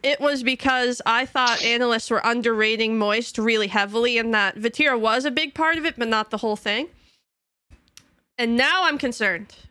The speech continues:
Um, you know, I love my Moist boys, obviously. And I just worry where the team's heading. It seems like right now they're on a downward trend. And, uh, can you, maybe Cam, can you,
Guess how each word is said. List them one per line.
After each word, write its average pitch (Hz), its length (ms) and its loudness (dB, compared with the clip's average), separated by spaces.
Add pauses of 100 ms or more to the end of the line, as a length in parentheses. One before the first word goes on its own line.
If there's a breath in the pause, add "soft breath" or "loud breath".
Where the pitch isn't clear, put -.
(300)
Um, 214 580 0 (100)
you 233 120 0
know, 214 100 2
I 233 160 2
love 240 320 0
my 220 380 2
Moist 220 380 -2
boys, 226 340 0
obviously. 226 560 0 (840 soft breath)
And 233 640 0 (420)
I 247 140 2
just 302 260 -2
worry 277 380 2
where 254 220 2
the 240 120 -2
team's 254 320 -2
heading. 247 360 0
It 226 160 -6
seems 254 520 -4
like 226 340 0
right 233 380 0
now 226 400 2
they're 233 140 2
on 214 100 -2
a 208 40 0
downward 202 600 -2
trend. 220 640 -4 (1160)
And, 247 420 0
uh, 240 400 2 (500)
can 277 160 0
you, 330 340 0
maybe 294 280 0
Cam, 269 420 0
can 277 160 0
you, 302 300 0